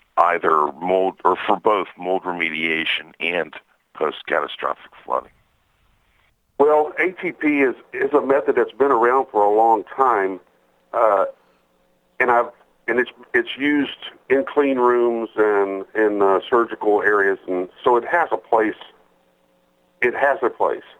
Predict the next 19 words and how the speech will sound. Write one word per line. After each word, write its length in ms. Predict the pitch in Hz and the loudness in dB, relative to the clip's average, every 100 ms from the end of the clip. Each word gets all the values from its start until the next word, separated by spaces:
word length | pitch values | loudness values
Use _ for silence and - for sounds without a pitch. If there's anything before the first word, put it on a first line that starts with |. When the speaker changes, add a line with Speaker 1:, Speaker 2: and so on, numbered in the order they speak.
| _ _ _ _ _ - | _ _ _ _ _ -6
Speaker 2:
Whether, 380 | 110 135 131 - _ _ | 0 2 0 -4 _ _
whether 280 | 110 135 120 | 0 2 4
or 80 | 117 | 4
not 180 | 110 107 | 2 2
I 140 | 120 | 2
would 180 | 131 113 | 2 -2
use 220 | 117 117 110 | -2 -4 0
it 100 | 98 | 0
as 120 | 92 | 0
a, 60 | 92 - | -2 -2
for, 260 | 120 113 117 | 0 0 -2
a 100 | 95 - | -8 0
first 220 | 127 123 - | 0 0 -2
choice, 300 | 123 117 113 - - | 0 2 2 -2 -4
I'm 120 | 110 | 0
not 160 | 117 98 | 2 0
sure 240 | - 110 98 | 0 2 2
I 60 | |
would. 360 | 92 98 82 | 2 2 0